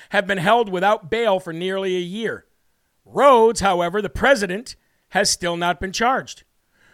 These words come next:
Rhodes has voluntarily interviewed, was voluntarily interviewed by the F B I, but has not been arrested, and the government does not appear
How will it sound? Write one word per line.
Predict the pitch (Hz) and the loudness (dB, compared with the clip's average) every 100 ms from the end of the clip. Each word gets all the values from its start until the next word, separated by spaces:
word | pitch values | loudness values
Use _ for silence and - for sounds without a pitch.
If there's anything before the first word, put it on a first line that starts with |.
| _ _ _ _ _ | _ _ _ _ _
Rhodes | 135 196 269 262 208 | -4 2 6 6 2
has | 180 | -4
voluntarily | 165 226 247 233 233 233 214 | 2 2 2 0 0 0 -2
interviewed, | 233 240 180 185 180 143 202 | -4 -4 -4 -6 -6 -10 -6
was | 180 262 196 | 0 2 2
voluntarily | 208 240 240 226 226 196 | 0 -2 -4 -6 -6 -6
interviewed | 190 226 185 175 139 | -8 -8 -8 -8 0
by | 185 240 | 2 2
the | 254 233 | -2 -6
F | 226 | -6
B | - 208 | -6 -2
I, | 220 180 | 0 0
but | 165 | -4
has | 165 156 | -6 0
not | 202 240 | 0 0
been | 220 | -2
arrested, | 185 226 - 185 | -4 -4 -6 -8
and | 175 | -6
the | |
government | 160 247 254 226 | 0 0 0 -8
does | 175 170 | -12 -8
not | 208 | -8
appear | 196 - 247 160 | -8 -8 -8 -8